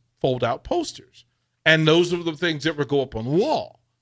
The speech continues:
And the girls had, like, six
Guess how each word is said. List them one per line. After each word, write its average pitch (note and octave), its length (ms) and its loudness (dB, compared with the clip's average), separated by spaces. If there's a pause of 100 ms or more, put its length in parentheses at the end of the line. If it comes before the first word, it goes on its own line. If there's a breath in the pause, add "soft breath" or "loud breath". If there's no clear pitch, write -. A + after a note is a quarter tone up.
(240)
And D#3+ 420 0
the D3+ 100 -4
girls A3+ 360 2
had, E3+ 240 0
like, D3 180 -6
six - 680 -4